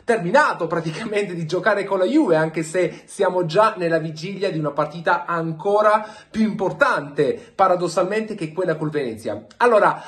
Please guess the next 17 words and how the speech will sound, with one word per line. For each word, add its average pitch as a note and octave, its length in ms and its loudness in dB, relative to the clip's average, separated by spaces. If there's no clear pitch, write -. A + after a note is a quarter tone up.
analizziamo A3+ 500 0
a D#4 40 0
livello G3 320 0
mentale G3 840 0
co-, - 540 -6
che A3+ 160 -6
cosa A3 220 2
è - 20 -8
stato, G#3 640 0
eh, E3 300 2
questi, F3+ 500 -8
diciamo, F#3+ 260 -2
che D#3 60 -8
cosa F3 160 -6
sono F3+ 160 -8
stati F#3+ 180 4
questi E3 460 -4